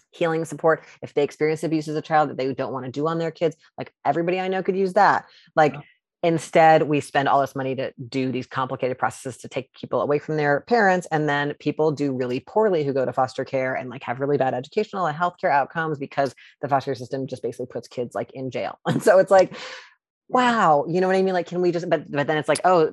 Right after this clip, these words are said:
Speaker 1: there's some, you know, some headline, somebody killed their kid. Now we have to have this system." You know, it's this thing. And I think there's a piece in it that's about a fantasy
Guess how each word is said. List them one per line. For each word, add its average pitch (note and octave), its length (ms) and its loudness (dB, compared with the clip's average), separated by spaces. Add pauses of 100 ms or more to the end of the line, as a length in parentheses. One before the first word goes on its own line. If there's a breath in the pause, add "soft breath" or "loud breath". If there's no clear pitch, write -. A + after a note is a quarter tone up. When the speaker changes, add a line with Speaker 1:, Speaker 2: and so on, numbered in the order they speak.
(140)
Speaker 1:
there's C#3+ 200 -6
some, D3+ 220 -2
you D3+ 80 0
know, D3 240 0
some D#3 200 0
headline, D3+ 420 2
somebody D3+ 220 0
killed D3+ 200 0
their D3 100 2
kid. D3 360 2
Now C3 300 -2
we B2+ 100 -2
have A#2+ 160 0
to - 100 -4
have A#2+ 120 -2
this B2 140 -8
system." G#2+ 340 -8 (120)
You F3 120 4
know, E3 100 4
it's D#3+ 160 -2
this D#3 180 -6
thing. D#3+ 240 -2 (360 loud breath)
And F3 160 -2
I F#3+ 200 4
think B3 180 0
there's G3 120 -2
a F3+ 80 0
piece F#3+ 440 -2
in C#3+ 160 -4
it B2+ 300 -4 (640)
that's D3 240 2
about C#3 600 6
a C3 80 -10 (180)
fantasy D#3 840 -2